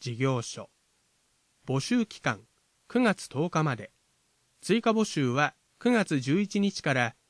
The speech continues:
二年一月三十一日。取扱店舗の公表。区ホームページと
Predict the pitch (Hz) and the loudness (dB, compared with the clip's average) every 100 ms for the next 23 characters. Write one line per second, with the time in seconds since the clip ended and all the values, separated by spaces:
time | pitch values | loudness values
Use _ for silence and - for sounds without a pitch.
0 | - 147 185 131 104 - 123 - 190 180 | 0 4 4 4 -2 -10 -6 0 0 0
1 | - 175 175 120 107 98 - 127 104 - | -2 0 0 -2 -8 -8 -4 -4 -6 -12
2 | - _ _ _ _ _ _ _ _ _ | -18 _ _ _ _ _ _ _ _ _
3 | _ _ _ - 151 208 240 - 226 220 | _ _ _ -6 2 4 4 2 0 2
4 | 208 202 147 120 - 120 117 123 107 98 | 2 2 0 -2 -2 -4 -4 -8 -10 -12
5 | - _ _ _ _ _ - 226 - 165 | -16 _ _ _ _ _ 0 2 4 4
6 | 214 208 196 156 127 139 139 | 4 4 2 0 -2 -2 -2